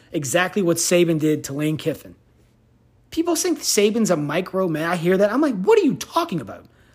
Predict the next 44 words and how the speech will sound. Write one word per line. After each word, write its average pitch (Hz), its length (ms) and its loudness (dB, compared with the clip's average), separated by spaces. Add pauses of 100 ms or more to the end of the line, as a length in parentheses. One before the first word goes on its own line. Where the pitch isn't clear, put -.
Saban 349 340 2
is 220 140 0
the 190 220 -4
example 190 680 0 (440)
of 160 140 2
microing 208 560 2
the 160 60 0
macro 165 500 2
when 143 140 -2
he 147 80 -4
has 135 220 -8
to. 92 180 -16 (500)
He 214 120 -2
had 294 140 2
a 320 40 2
Kiffin 311 300 -2
the 269 80 4
playbook 240 420 0
and 185 80 -4
said, 190 180 -4
"Figure 262 280 2
it 220 60 4
out." - 340 -6 (320)
And 160 80 -4
they 180 60 2
won 185 200 0
a 170 40 -2
bunch 180 180 -4
of 160 80 -6
games 175 280 -2
and 147 80 -8
championships - 720 -8 (360)
until 160 220 -2
they 151 80 -4
didn't. 120 300 -10 (1120)
So 170 460 2
Docker 196 340 0
does 180 280 2
this. 165 420 2
He 233 180 -2
gets 240 180 0
shit 160 240 0
on. 139 340 -4
<laughs> - 40 -20